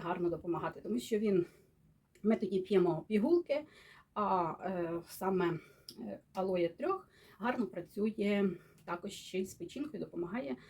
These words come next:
виводити все непотрібне з нашого організму. Е,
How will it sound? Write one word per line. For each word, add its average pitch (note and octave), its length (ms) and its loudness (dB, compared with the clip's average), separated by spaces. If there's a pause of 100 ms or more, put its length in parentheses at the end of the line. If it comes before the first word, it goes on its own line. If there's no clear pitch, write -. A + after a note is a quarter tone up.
(260)
виводити A3 560 2
все G3 180 -4
непотрібне F#3+ 680 4
з - 120 -2
нашого E3+ 540 -4
організму. D#3+ 640 0
Е, - 500 -18